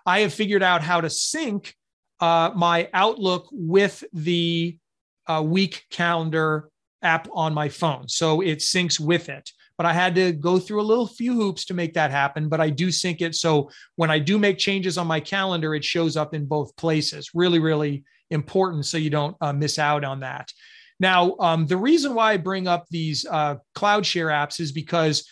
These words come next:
for a long time in errands, I would do lots and lots of notes. And that's the nice thing about the errands task list,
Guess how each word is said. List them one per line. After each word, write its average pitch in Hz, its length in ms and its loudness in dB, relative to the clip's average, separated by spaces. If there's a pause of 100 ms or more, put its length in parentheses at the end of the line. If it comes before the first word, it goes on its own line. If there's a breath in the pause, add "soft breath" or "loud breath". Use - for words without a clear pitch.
(160 loud breath)
for 170 140 -2
a 175 40 2
long 247 300 4
time 220 380 0
in 190 220 -4
errands, 202 460 0
I 175 160 0
would 165 280 2
do 175 500 0
lots 180 380 0
and 170 100 -6
lots 160 260 0
of 139 120 -8
notes. 147 340 -4
And 160 100 -4
that's 180 220 0
the 180 80 -4
nice 175 260 0
thing 170 140 -4
about 165 380 2
the 151 380 -4
errands 165 360 0
task 185 340 0
list, 143 400 -6